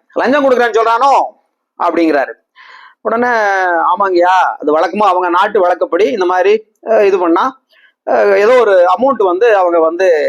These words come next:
அரசியல் கட்சிகளுக்கு, முதலமைச்சர்களுக்கு இப்படி எல்லாம் கொடுப்பாங்க, அதான் சொல்றாரு, எவ்வளவு கொடுப்பான்னு கேளு" அப்படிங்கிறாரு. ஆர் விக்கு ஷாக் ஆயிட்டாரு, "என்னடா காமராஜர்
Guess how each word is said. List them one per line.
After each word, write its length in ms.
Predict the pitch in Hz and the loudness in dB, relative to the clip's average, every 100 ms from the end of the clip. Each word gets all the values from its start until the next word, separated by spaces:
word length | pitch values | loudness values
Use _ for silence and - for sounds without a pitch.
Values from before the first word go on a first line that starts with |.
| 120 117 - - - | -4 -8 -20 -16 -8
அரசியல் 400 | - 175 160 165 | -4 -2 0 0
கட்சிகளுக்கு, 580 | 151 139 160 143 127 160 175 170 | -2 -2 0 0 0 2 2 2
முதலமைச்சர்களுக்கு 720 | 151 160 147 - 135 131 123 | 0 -2 -2 -4 -2 0 0
இப்படி 160 | 151 135 | 0 -2
எல்லாம் 180 | 165 | -2
கொடுப்பாங்க, 400 | 190 214 220 143 123 147 131 - _ - - - | -4 -2 -2 -2 -2 -4 -4 -10 _ -20 -10 -4
அதான் 280 | 170 196 165 | -2 -2 0
சொல்றாரு, 480 | 160 160 160 156 | 0 0 2 2
எவ்வளவு 280 | 139 240 349 | 2 2 2
கொடுப்பான்னு 320 | 311 262 302 | 0 0 -2
கேளு" 320 | 247 254 254 233 143 - _ _ _ - | 0 2 2 2 0 -8 _ _ _ -6
அப்படிங்கிறாரு. 460 | 147 143 139 117 107 | -2 0 0 -2 -4
ஆர் 280 | 113 151 175 | -2 0 0
விக்கு 520 | 170 170 165 135 113 - | 0 0 2 0 -2 -8
ஷாக் 400 | - 139 185 170 | -6 -4 -2 -2
ஆயிட்டாரு, 340 | 143 123 127 | -2 -2 -4
"என்னடா 300 | 123 175 156 | -4 -4 -4
காமராஜர் 840 | - - 226 190 - 175 208 180 | -4 -4 -4 -4 -4 -4 -2 -2